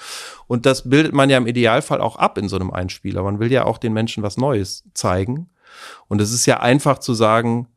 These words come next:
„Ja, die Letzte Generation, die sind ja total scheiße, so, und das werde ich jetzt in dem Beitrag auch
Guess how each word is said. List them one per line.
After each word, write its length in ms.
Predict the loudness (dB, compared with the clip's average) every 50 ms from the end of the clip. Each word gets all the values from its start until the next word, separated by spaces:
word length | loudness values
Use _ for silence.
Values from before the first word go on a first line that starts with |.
| _ _ _ _ _ _ _
„Ja, 140 | -4 -2 0
die 140 | 0 2 2
Letzte 260 | 2 0 0 -2 -2
Generation, 340 | 0 0 0 0 0 -2 -2
die 80 | 0
sind 140 | 0 -2 -2
ja 80 | -2 -2
total 400 | -4 -4 -6 -6 -4 -4 -2 -2
scheiße, 460 | -2 0 0 2 2 0 0 -2 -4
so, 120 | -2 0
und 140 | 0 0 0
das 160 | 0 -2 0
werde 160 | 0 0 0 0
ich 80 | -2
jetzt 160 | -6 -10 -6
in 60 | -4 -4
dem 120 | -4 -4
Beitrag 380 | -2 -4 -4 -4 -6 -10 -8 -4
auch 280 | -4 -4 -4 -4 _